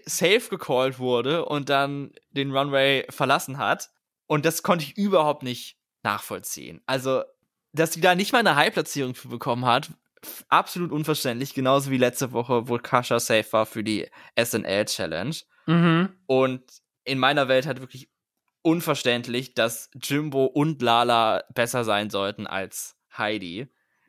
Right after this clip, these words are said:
Speaker 1: Jimbo geschenkt, aber Lala, klar, sie wollten ihr wahrscheinlich sagen, „Oh, wir fanden das gut, was du gemacht hast und es ist nicht so schlimm wie der Backlook“ und so, aber
Speaker 2: Ja, aber hätt-, waren die ersten zwei Looks so gut wie Heidis?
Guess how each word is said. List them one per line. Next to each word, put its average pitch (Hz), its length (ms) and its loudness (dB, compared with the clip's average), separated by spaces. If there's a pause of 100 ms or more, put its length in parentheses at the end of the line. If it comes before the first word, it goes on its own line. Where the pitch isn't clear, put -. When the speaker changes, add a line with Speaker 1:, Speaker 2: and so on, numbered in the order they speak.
(140)
Speaker 1:
Jimbo 147 280 2
geschenkt, 127 520 -2
aber 117 300 2 (140)
Lala, 131 400 4
klar, 123 240 2
sie 131 120 -4
wollten 131 220 4
ihr 127 120 2
wahrscheinlich 120 360 2
sagen, 117 260 2
„Oh, 120 180 2
wir 110 100 -2
fanden - 600 -2
das 110 120 -2
gut, 123 140 -6
was 117 140 -2
du 110 80 -8
gemacht 110 340 -2
hast 104 260 0
und - 340 -6
es - 120 -2
ist 110 140 -2
nicht 113 100 0
so 110 80 -4
schlimm 101 520 -2
wie 98 200 -4
der 92 160 2
Backlook“ 82 580 -2
und 80 140 -14
so, 82 320 -6
aber 82 380 -2 (880)
Speaker 2:
Ja, 117 320 4
aber 120 300 2
hätt-, 131 340 0
waren 127 500 2
die 160 540 -2 (420)
ersten 160 360 0
zwei 156 280 0
Looks 160 360 -2
so 139 720 2
gut 156 500 -4
wie 147 160 -2
Heidis? 160 800 -2